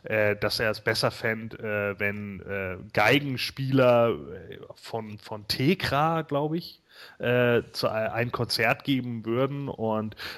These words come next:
äh, Tila erklärt dann, dass sie das ja alles, äh, total schlimm finden würde, dass, äh, Geigen sich ja nur wie, äh, stumpfes Geschrattere anhören würden und sie einfach nicht verstehen kann, äh, wie Adam sowas besser finden kann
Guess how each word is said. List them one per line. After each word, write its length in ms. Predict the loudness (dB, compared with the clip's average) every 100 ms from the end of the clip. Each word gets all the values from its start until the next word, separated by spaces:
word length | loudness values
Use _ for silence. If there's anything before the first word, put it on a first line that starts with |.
| -2
äh, 240 | 2 2
Tila 500 | 0 0 6 6 6
erklärt 580 | 4 0 -2 2 2 2
dann, 260 | 0 0
dass 180 | -4 -6
sie 100 | -6
das 240 | -4 -4 -2
ja 160 | -2
alles, 380 | -2 -6 -4 -6
äh, 320 | -6 -6 -6
total 420 | -8 -10 0 0
schlimm 340 | 0 -2 0 -2
finden 360 | -2 -6 -4
würde, 320 | 0 2 2 2
dass, 280 | -2 -6
äh, 280 | -8 -8 -6
Geigen 480 | 0 2 2 0 -4
sich 180 | -6 -2
ja 220 | -2 -2
nur 400 | -4 0 0 0
wie, 260 | -4 -4 -4
äh, 240 | -2 -4
stumpfes 560 | -4 0 0 0 -4 -2
Geschrattere 840 | -4 -4 -4 0 2 2 2 2
anhören 480 | 0 -4 -4 -4 -4
würden 280 | -6 -6 -8
und 160 | -12 -12 -12 -12 -2
sie 160 | 2
einfach 280 | 4 2 0
nicht 160 | -2 -2
verstehen 500 | -4 0 0 0 0
kann, 380 | 0 0 0
äh, 420 | -4 -2 0 0 -2 -6
wie 220 | -4 -2
Adam 340 | 2 4 2 0
sowas 400 | -2 0 0 0
besser 240 | 0 0
finden 300 | -2 -8 -8
kann 260 | -2 -2